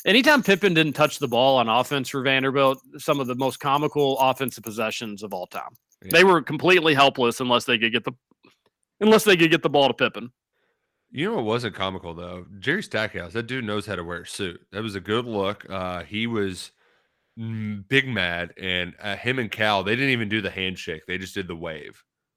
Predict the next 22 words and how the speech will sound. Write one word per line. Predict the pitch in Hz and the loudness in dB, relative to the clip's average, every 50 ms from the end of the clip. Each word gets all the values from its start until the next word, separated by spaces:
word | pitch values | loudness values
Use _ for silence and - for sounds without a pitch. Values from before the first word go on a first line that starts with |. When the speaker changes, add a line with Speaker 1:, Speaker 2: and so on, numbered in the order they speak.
| _ _ - | _ _ -16
Speaker 2:
Like, | 85 82 82 78 - - _ _ _ _ _ _ _ _ _ _ _ _ _ - | -14 -12 -12 -14 -16 -20 _ _ _ _ _ _ _ _ _ _ _ _ _ -8
I, | 120 120 101 85 | -6 -6 -6 -6
I'm | - 127 127 | -6 -2 0
not | 143 151 147 | 2 0 0
sure | - - - 151 151 151 147 | -2 -4 -2 0 2 2 2
if | 139 123 - | 0 0 -2
it | 120 117 | -6 -6
was | 117 117 110 101 101 | -4 -6 -6 -6 -8
just | 101 110 110 104 - - _ _ _ - | -8 -8 -8 -8 -10 -20 _ _ _ -6
from | 120 120 123 127 | -4 -4 -2 -2
that | 120 113 104 92 92 | -2 -2 -2 -4 -4
game, | 98 101 110 123 135 131 | -4 -4 -2 -4 -4 -6
if | 117 - | -6 -6
there's | 104 98 95 98 | -6 -6 -6 -6
any | 98 104 95 | -6 -8 -8
more | 90 87 87 95 104 113 | -6 -6 -4 -4 -4 -4
bad | 107 - 113 117 123 120 110 | -2 -2 -2 -2 -2 -4 -4
blood | 117 120 127 131 127 | -4 -2 -2 -4 -6
between | 135 131 - 139 143 143 143 | -8 -10 -8 -8 -8 -6 -6
the | 143 135 | -8 -8
two, | - 147 147 147 147 139 | -6 -4 -4 -4 -4 -4
but, | 123 107 101 98 - | -4 -2 -2 -4 -4